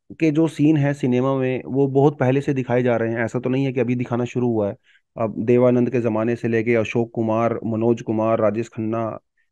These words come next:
अक्षय कु-, कुमार और ये सब, मतलब नाइनटीन फ़ोर्टीज़ से स्मोकिंग के सीन दिखाए जा रहे हैं। आजकल तो फिल्मों में even स्मोकिंग को ब्लर भी कर दिया जाता है, सिगरेट वगैरह को जब आपके हाथ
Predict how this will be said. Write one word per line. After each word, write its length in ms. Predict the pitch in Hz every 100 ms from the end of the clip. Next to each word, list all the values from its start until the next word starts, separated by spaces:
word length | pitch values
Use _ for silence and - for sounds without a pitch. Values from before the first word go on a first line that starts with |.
| -
अक्षय 280 | 127 - 117
कु-, 280 | - - 73
कुमार 360 | 110 113 113
और 120 | 110 107
ये 160 | 107
सब, 260 | 113 101 - -
मतलब 360 | 160 180 190 208 _ _ _ -
नाइनटीन 340 | 147 180 196 190
फ़ोर्टीज़ 420 | 170 170 226 214
से 300 | - 104 - _ _ _ _ _ _ _ -
स्मोकिंग 360 | - 160 170 190
के 60 |
सीन 180 | 160 180
दिखाए 280 | 160 143 147
जा 120 | 143
रहे 120 | 135
हैं। 60 | 143
आजकल 340 | 131 151 165 180
तो 80 |
फिल्मों 300 | 185 147 160
में 220 | 175 175 165
even 180 | 180
स्मोकिंग 380 | 175 156 156 170
को 60 | 175
ब्लर 240 | 143 139
भी 120 | 160
कर 140 | 156 143
दिया 140 | 147
जाता 260 | 143 127 135
है, 180 | 127 160 - _
सिगरेट 340 | - 123 123 127
वगैरह 220 | 127 123
को 120 | 123
जब 140 | 120
आपके 220 | 117 113
हाथ 140 | 117